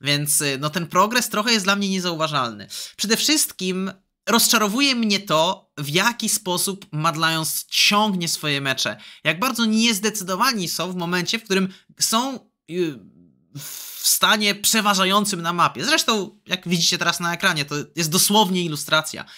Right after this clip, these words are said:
Ile czasu zajęło Mad Lions jakiekolwiek setupowanie Barona, który notabene nigdy się nie wydarzył. E, mam wrażenie, oglądając mecze Mad Lions Koi, że jest to formacja, która przede wszystkim opiera się na takiej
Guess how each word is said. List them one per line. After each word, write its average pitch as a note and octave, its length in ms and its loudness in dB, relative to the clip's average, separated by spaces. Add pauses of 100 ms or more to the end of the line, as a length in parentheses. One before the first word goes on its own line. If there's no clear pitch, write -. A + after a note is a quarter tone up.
(280)
Ile C4+ 300 4
czasu G3 680 0 (280)
zajęło F#3 380 2
Mad F3+ 200 2
Lions F#3 300 0
jakiekolwiek F#3+ 560 0
setupowanie D#3+ 540 -2
Barona, D3 340 0
który C3 360 -2 (220)
notabene E3 420 2
nigdy F#3 260 4
się E3 120 0
nie D#3+ 100 0
wydarzył. C#3+ 460 0 (380)
E, C#3+ 220 2 (260)
mam G#3 240 2
wrażenie, G#3 380 2
oglądając F#3 460 0
mecze C#3+ 340 0
Mad B2 180 -2
Lions B2+ 320 -2
Koi, A#2+ 280 -6 (300)
że C#3 460 2 (200)
jest G#3+ 240 0
to B3 80 0
formacja, E3 460 -2
która D#3+ 220 -2
przede G#3 340 0
wszystkim F3+ 420 -4
opiera E3 300 0
się E3 120 0
na C#3 100 0
takiej C#3+ 460 -4